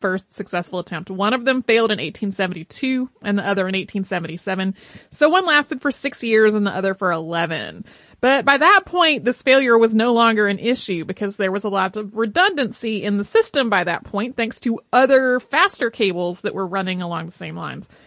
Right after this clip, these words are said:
Uh, so, global communication network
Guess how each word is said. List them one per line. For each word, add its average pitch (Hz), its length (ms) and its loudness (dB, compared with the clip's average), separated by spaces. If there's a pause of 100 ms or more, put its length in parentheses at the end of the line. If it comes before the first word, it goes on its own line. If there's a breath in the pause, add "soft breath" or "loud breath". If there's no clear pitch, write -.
(480 soft breath)
Uh, 185 220 -2
so, 294 440 2 (1120)
global 302 380 -2
communication 349 640 -8
network 196 500 -6